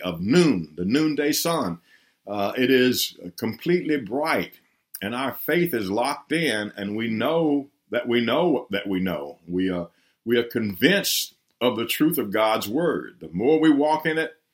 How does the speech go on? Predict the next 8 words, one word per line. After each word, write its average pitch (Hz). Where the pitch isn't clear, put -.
the 80
more 127
we 147
know, 139
the 87
more 143
we 139
understand. 131